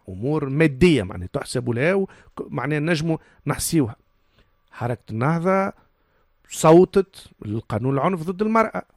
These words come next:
وبغالبية. حركة النهضة كانت من الناس اللي ساندوا الباجي قايد سبسي في قانون كان مطلب لجزء كبير من المجتمع المدني، وهو قانون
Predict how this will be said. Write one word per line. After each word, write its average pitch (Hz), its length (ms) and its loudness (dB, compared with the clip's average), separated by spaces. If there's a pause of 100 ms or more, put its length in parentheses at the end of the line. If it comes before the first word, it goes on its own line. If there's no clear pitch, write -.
(220)
وبغالبية. 170 880 -4 (880)
حركة 127 380 -8
النهضة 175 340 2
كانت 175 440 -2
من 151 60 -2
الناس 170 240 -2
اللي 143 100 -10
ساندوا 180 420 0
الباجي 135 260 -2
قايد 135 240 -6
سبسي - 320 -8
في 135 180 -12
قانون 156 420 -2
كان 131 160 -10
مطلب 131 600 -8 (460)
لجزء 135 240 -10 (160)
كبير 240 680 2
من 165 140 -2
المجتمع 139 520 -4
المدني، 214 520 -4
وهو 202 400 0
قانون 175 460 -2